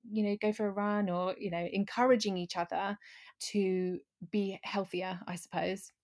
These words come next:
And I've seen that application. I saw that application across a few businesses when I was at Apple for that very reason. And businesses deployed it in very different ways. Some was around, you know, "If you close your rings enough times, we'll give it to you for free," or, "You might be able to buy some of it," all kinds of different things. Even some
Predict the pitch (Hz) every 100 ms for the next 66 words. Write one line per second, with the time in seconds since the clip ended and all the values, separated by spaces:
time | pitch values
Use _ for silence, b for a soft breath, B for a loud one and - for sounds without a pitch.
0 | _ - 226 240 233 - 294 285 - -
1 | 214 226 214 214 208 202 220 226 - -
2 | 202 185 185 180 190 - - 202 196 185
3 | 180 170 175 170 170 175 175 180 190 202
4 | 208 208 - 240 226 208 202 185 175 175
5 | 170 220 247 226 226 214 208 b b -
6 | 240 240 214 214 190 185 202 202 - 180
7 | 190 196 180 175 - 165 175 190 202 214
8 | b b b b b - 208 196 185 180
9 | 185 180 175 175 175 175 170 - 190 170
10 | 170 - 208 202 196 180 190 180 175 175
11 | 175 165 170 - 175 170 165 170 165 160
12 | 170 156 - 160 160 - 262 254 247 180
13 | 165 160 - 170 170 151 165 170 - 160
14 | 226 240 233 220 214 220 220 254 240 185
15 | 180 165 175 - 170 165 165 165 247 277
16 | 220